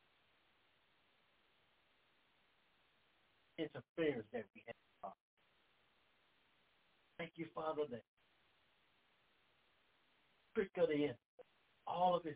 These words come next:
schemes, all of his plans, bound in the name of, that no weapon formed against that prosper. And I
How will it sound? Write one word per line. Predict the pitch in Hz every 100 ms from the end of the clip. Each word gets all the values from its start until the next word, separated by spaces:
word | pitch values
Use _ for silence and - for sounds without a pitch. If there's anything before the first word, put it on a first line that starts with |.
| 139
schemes, | - 123 107 - _ _ _ _ _ _ _ _ -
all | 170 180 185
of |
his | 160 - -
plans, | 143 123 - _ _ _ _ _ _ _ _ _ _ _ _ _ _ _ _ _ _ _ _ _ _ _ _ _ _ -
bound | 156 147 123 117
in | 117
the | 117 131
name | 135 135
of, | 135 _ _ _ _ _ _
that | 113 98 123
no | 190 185 180
weapon | 175 - - - - - - - _ _ - _ _ _ -
formed | 160 147 123
against | 120 - 156 - - _ _ _ _ _ -
that | 104
prosper. | - - - - _ _ _ _ _ _ _ _ _ _ _ _ _ _ _ _ _ _ _ _ _ _ _ _ _ _ _ _ _ _ _ _ _ -
And |
I | 120